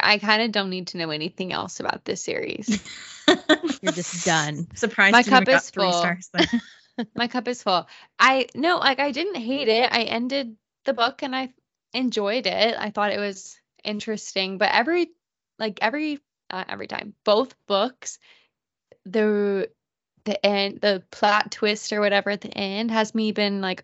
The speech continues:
Speaker 1: eye rolling.
Speaker 2: Mm-hmm.
Speaker 1: So it feels like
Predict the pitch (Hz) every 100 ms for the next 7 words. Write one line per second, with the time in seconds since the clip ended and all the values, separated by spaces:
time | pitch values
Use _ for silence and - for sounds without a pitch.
0 | _ 196 196 196 - - - - 208 214
1 | _ _ _ _ _ _ _ 214 208 196
2 | 190 185 190 _ _ _ _ _ - 226
3 | 220 - - 214 214 214 - 196 190 185
4 | -